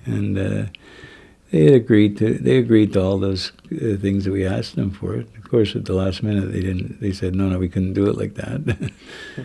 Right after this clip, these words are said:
Uh, you know, for most of the people that wanted to get in, I think they, they, they were, they got in. In the second study, there was no, uh, oral medication involved.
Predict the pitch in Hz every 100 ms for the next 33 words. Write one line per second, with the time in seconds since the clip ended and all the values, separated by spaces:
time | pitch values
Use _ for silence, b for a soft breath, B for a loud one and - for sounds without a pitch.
0 | B B - 151 170 156 151 147 143 151
1 | 131 143 147 151 151 135 131 120 110 110
2 | 101 104 101 98 98 95 95 92 95 92
3 | 90 92 - 98 95 101 92 90 92 92
4 | 95 - - 151 104 95 90 90 87 -
5 | _ _ 156 135 104 104 98 120 120 113
6 | - 104 98 98 92 92 90 98 98 95
7 | 92 92 90 87 87 87 90 87 - 107
8 | 95 92 87 90 87 82 87 85 - 90
9 | 87 87 85 90